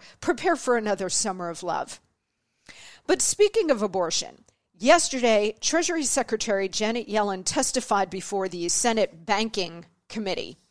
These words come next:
And I was at the Treasury Department for, uh, nearly two years. And so I would join Secretary Mnuchin for this kind of testimony on Capitol Hill all the time. And it's,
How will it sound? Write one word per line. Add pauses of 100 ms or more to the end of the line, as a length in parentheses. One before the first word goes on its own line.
(640)
And
I
was
at
the
Treasury
Department
for, (500)
uh, (140)
nearly
two
years. (100)
And
so
I
would
join
Secretary
Mnuchin
for
this
kind
of
testimony
on
Capitol
Hill (400)
all
the
time. (1160)
And
it's,